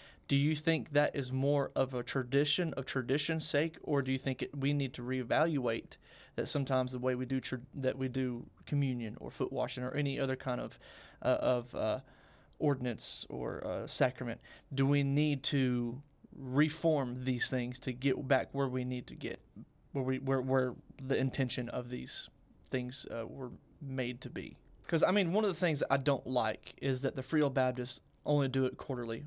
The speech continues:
Four, basically, the recommendation is four times a year.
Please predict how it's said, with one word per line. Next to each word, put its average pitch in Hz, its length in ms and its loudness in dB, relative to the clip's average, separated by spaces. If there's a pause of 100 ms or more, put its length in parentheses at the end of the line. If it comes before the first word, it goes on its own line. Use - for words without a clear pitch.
(100)
Four, 139 420 2
basically, 143 640 4 (300)
the 139 200 4
recommendation 147 680 2
is 131 160 -4
four 139 240 2
times 127 460 -2
a 131 60 -4
year. 127 340 -8